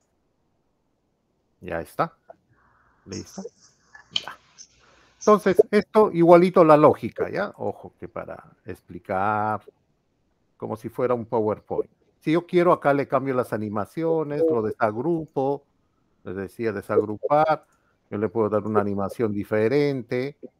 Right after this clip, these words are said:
acá tengo una serie de opciones, ¿ya? Ojo, puedo también,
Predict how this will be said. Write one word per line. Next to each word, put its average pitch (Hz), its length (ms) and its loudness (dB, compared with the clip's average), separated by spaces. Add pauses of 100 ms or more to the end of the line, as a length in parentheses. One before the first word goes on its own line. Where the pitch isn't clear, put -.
(180)
acá 107 300 -6
tengo 95 440 -8 (280)
una 85 180 -14
serie 113 480 -4
de 98 80 -8
opciones, 139 720 -6 (1300)
¿ya? 135 280 -6
Ojo, 104 460 -12 (460)
puedo 90 240 -6
también, 85 360 -8